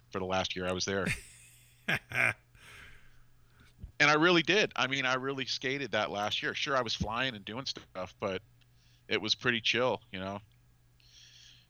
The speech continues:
Speaker 1: Uh, the chief, uh, we had, our, our chief was actually the chief that we had as a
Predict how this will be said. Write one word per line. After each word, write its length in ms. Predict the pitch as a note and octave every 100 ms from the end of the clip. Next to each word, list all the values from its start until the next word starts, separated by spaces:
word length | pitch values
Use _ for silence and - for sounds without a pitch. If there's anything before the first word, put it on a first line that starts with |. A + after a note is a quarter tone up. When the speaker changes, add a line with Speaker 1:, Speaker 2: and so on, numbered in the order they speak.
| _ _ _
Speaker 1:
Uh, 260 | F#2+ F#2 F#2 G2+
the 80 | -
chief, 340 | - A#2 B2 G#2
uh, 120 | G#2+
we 100 | A2+
had, 380 | G#2+ A2+ A2+ G#2
our, 300 | G#2 G#2+ G#2+ - _ _
our 140 | G#2+ G#2
chief 400 | - A#2+ B2+ -
was 140 | G#2
actually 420 | A2+ A2 - G#2+
the 80 | G#2+
chief 380 | F#2+ - A#2+ A#2
that 100 | F#2+
we 140 | G#2
had 240 | G2+ A2 G#2
as 160 | G2
a 260 | G2+ G2